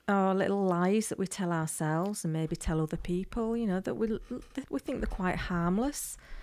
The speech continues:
on, on the face of it, to sort of bigger conspiracies and bigger lies told to us by big companies and,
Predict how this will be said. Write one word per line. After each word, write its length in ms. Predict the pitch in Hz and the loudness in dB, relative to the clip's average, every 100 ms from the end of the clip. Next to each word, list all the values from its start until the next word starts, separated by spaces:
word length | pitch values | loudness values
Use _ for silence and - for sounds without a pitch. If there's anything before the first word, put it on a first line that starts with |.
| - - - | -14 -10 -2
on, 300 | 185 180 - | 2 2 4
on 200 | 175 175 | 2 2
the 80 | |
face 440 | 165 185 175 170 - | 0 0 0 0 -2
of 80 | 214 | 0
it, 220 | 233 - - - _ - | -2 -4 -16 -20 _ -4
to 400 | - 208 202 190 | 2 4 4 0
sort 320 | - 196 185 | 2 4 4
of 180 | 175 156 | 2 4
bigger 320 | 208 220 202 | 8 8 8
conspiracies 960 | - 202 196 - 202 196 185 196 175 180 | 4 2 2 2 2 4 4 2 2 4
and 200 | 165 160 | 2 2
bigger 200 | 175 165 | 2 2
lies 500 | 160 170 175 175 - | 4 4 2 0 -2
told 480 | - 175 165 165 - | 0 2 2 0 -4
to 220 | 175 165 | 0 0
us 140 | 160 | 0
by 300 | - 160 151 | -2 0 0
big 220 | 156 160 - | -2 -8 -4
companies 680 | 170 160 - 160 - - - - - - - _ - | -2 -2 -2 -2 -2 -6 -14 -20 -20 -20 -20 _ -2
and, 540 | 165 165 160 160 | 0 2 2 0